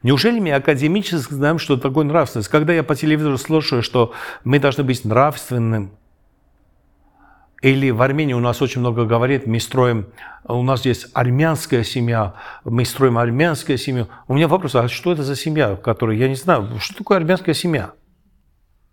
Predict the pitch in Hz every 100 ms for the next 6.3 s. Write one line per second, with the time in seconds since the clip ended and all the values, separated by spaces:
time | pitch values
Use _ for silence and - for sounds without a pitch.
0 | _ _ _ _ 120 - 139 202 127 120
1 | 104 135 131 135 117 139 165 208 - 147
2 | 151 190 - 135 147 160 160 143 156 202
3 | 156 117 139 143 135 143 226 208 226 160
4 | 123 - - 120 151 175 226 - 120 151
5 | 143 196 143 147 139 131 123 147 - 156
6 | 185 170 -